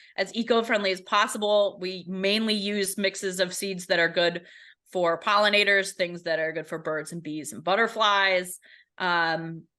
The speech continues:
and so we either do that or we grow things that are intended to be eaten. So we do, um,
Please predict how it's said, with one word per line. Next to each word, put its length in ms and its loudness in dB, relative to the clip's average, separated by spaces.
and 280 0
so 120 -2
we 100 0
either 220 2
do 120 -2
that 280 4
or 60 2
we 100 -2
grow 220 4
things 300 -4
that 220 2
are 120 0
intended 480 -8
to 180 -2
be 120 -4
eaten. 360 -8
So 240 -2
we 140 -2
do, 600 0
um, 540 -6